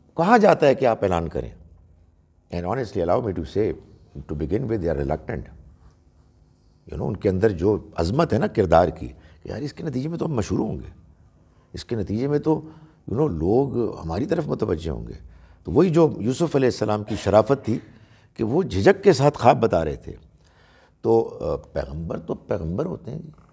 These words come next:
वो तो ऐलान करेंगे इसलिए कि वो तो मामूर होते हैं, उनको हुक्म होता है। बाकी जिनको कहा आपने वलीउल्लाह, वलीउल्लाह कोई यकीनन बहुत से होंगे,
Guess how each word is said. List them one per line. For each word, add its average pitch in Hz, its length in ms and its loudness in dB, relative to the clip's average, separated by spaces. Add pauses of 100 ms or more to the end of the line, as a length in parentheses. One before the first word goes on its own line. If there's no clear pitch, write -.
(340)
वो 65 200 -10
तो 139 400 0
ऐलान 76 320 -4
करेंगे 123 460 2
इसलिए 101 340 -2
कि 139 140 -2
वो 101 200 0
तो - 140 -2
मामूर 80 520 0
होते 151 260 -4
हैं, 127 100 -8
उनको 123 320 -2
हुक्म - 260 -2
होता - 260 0
है। - 220 -6 (720)
बाकी 85 360 0
जिनको 175 380 -2
कहा 156 280 -4
आपने 131 380 -6
वलीउल्लाह, 98 600 -4 (1300)
वलीउल्लाह - 640 -8
कोई 98 500 -6
यकीनन 76 420 -6
बहुत 76 220 -6
से - 140 -4
होंगे, 87 480 -4